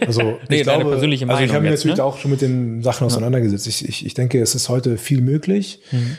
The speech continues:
Speaker 1: Und ich glaube, es muss nicht so hart sein, wie es früher war, weil Menschen leben halt länger und warum soll man denen nicht auch länger irgendwie,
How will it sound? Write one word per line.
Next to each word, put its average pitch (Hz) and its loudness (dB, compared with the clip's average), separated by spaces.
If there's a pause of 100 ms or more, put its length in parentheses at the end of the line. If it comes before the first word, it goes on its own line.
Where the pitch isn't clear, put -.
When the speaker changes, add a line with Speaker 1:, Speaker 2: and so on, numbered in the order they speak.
Speaker 1:
Und 113 2
ich 110 0
glaube, 123 0
es - -2
muss - 2
nicht - -2 (260)
so 101 0
hart 135 0
sein, 120 0
wie 117 0
es - -2
früher 151 0
war, 135 0
weil 101 -2
Menschen 107 0
leben 120 2
halt 117 0
länger 117 0
und 104 0
warum 104 -2
soll 104 -4
man 110 -4
denen 117 -2
nicht - -8
auch - -10
länger 113 0
irgendwie, 104 -4